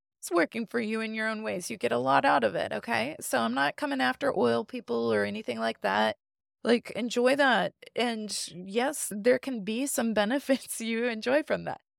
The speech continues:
But is it optimizing what's going on here for you? Another one that I find coming up, even outside of cannabis, is C B D, which is not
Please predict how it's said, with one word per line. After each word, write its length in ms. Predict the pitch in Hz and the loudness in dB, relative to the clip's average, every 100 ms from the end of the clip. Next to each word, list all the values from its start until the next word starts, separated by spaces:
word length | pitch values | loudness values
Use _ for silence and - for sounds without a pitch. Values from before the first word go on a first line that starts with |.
| - | 4
But 440 | 294 339 139 - - | 8 10 8 6 0
is 160 | 285 277 | -2 2
it 140 | 269 - | 2 4
optimizing 1120 | 254 311 370 330 285 262 269 269 254 240 233 | 2 2 -2 0 2 2 0 -2 -4 -4 -4
what's 180 | 226 - | -6 -4
going 300 | 214 208 202 | -2 0 0
on 180 | 208 208 | -2 -2
here 280 | 226 226 | -4 -4
for 180 | 214 208 | -6 -10
you? 400 | 180 202 175 95 - | -8 -4 -2 -2 -2
Another 360 | 247 277 330 | 2 4 4
one 340 | 285 269 247 226 | 4 2 0 2
that 160 | 247 | 4
I 120 | 226 226 | 4 0
find 320 | 240 220 208 | 0 -2 -2
coming 320 | 220 214 202 | -6 -4 -2
up, 220 | 196 - - | -2 -4 -8
even 240 | - 247 226 | -4 -2 -2
outside 320 | 208 254 233 | -2 0 -2
of 60 | 226 | -2
cannabis, 420 | 233 190 196 220 | -2 0 -2 -2
is 100 | 208 | -4
C 200 | - 226 | -4 -4
B 140 | 220 | -4
D, 200 | 196 175 | -4 -4
which 180 | 175 - | -4 -4
is 100 | 330 | -4
not 280 | 320 370 427 | 0 2 0